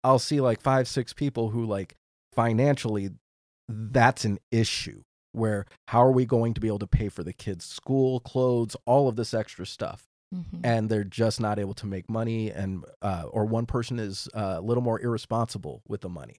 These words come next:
Speaker 1: I've worked with guys that are like, "I gotta get the next big thing." And they're, the wife is like, "You need to buy the diapers." <laughs> And
Speaker 2: Mm-hmm.
Speaker 1: that's like, every, if people are on the same fa-, same page financially,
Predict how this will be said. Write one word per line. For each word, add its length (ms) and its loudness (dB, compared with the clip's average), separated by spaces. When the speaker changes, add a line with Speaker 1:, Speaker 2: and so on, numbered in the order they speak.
Speaker 1:
I've 160 -14
worked 160 -2
with 140 -4
guys 320 0
that 120 0
are 100 2
like, 260 -4
"I 140 2
gotta 220 2
get 260 0
the 80 0
next 380 0
big 320 0
thing." 440 -2
And 360 -4
they're, 260 -6
the 120 -6
wife 240 -2
is 140 -6
like, 200 -4
"You 300 4
need 200 2
to 60 6
buy 300 8
the 240 2
diapers." 760 2
<laughs> 0 -
And 360 8
Speaker 2:
Mm-hmm. 60 2
Speaker 1:
that's 320 4
like, 200 2
every, 280 4
if 180 2
people 280 2
are 120 4
on 220 4
the 80 0
same 320 -2
fa-, 380 -4
same 220 2
page 340 0
financially, 680 -2